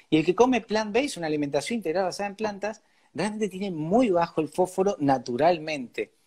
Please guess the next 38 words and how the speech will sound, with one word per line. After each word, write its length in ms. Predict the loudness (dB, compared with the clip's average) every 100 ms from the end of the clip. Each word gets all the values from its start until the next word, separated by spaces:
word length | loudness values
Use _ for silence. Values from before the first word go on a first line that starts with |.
| _ -20 -20
Entonces 240 | -8 -6 -4
eso 120 | -4
se 140 | -4
sabe 380 | 2 4 4 2
de 160 | 0 -4
que 160 | -6
una 180 | -6 -8
alimentación 920 | -10 -8 -8 -8 -10 -4 -4 -4 -10 _ _ _ -6
rica 260 | -4 -2
en 80 | -2
ultraprocesados, 1120 | -4 -4 -4 -6 -12 -8 -2 0 0 -4 -10
en 160 | -16 -12
quesos, 520 | -2 0 0 -10 -14
en 120 | -16
fiambres, 720 | -10 -2 0 0 -4 -4 -6 -4
en 60 |
lo 60 | -4
que 80 | -2
comemos 420 | 0 2 2 2
siempre, 360 | 0 0 -2
que 100 | -6
son 180 | -6 -6
empanadas, 540 | -4 -6 -6 -4 -2 -2
pizza, 420 | -6 -4 -4 -4 -8 _
sanguchito, 840 | -2 -2 -2 -6 -4 -4 -2 -6
que 100 | -6
es 60 | -8
lo 80 | -10
que 100 | -8
come 240 | -8 -6
el 60 | -8
argentino 520 | -8 -12 -12 -10 -8
común, 340 | -6 -4 -6 -8 _
lo 80 | -2
que 60 | 0
yo 140 | 0
llamo 380 | 2 2 2 0
dam, 480 | -2 2 2 2 -4